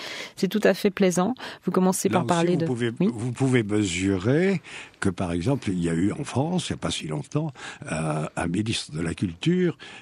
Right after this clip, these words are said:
Speaker 2: qui non seulement savait lire, mais était
Speaker 1: Mhm.
Speaker 2: écrivain. C'est, c'est André Malraux, vous venez de prononcer son nom.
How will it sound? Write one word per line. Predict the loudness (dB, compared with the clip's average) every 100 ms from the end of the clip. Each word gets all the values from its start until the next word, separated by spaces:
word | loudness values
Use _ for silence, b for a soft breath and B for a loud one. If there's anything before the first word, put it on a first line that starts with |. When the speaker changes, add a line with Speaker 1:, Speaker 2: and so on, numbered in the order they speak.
| -8
Speaker 2:
qui | -4
non | -4 -4
seulement | -6 -6 -4
savait | -4 -4 0 2
lire, | 2 2
mais | 0 0
était | 2 4
Speaker 1:
Mhm. | 4
Speaker 2:
écrivain. | 2 0 0 -2
C'est, | -4 -6
c'est | -6 -4
André | -4 -2
Malraux, | 0 0 2
vous | 0
venez | 0 -4
de | -4
prononcer | -2 -2 -2 -2
son | -2 -4 -4
nom. | -6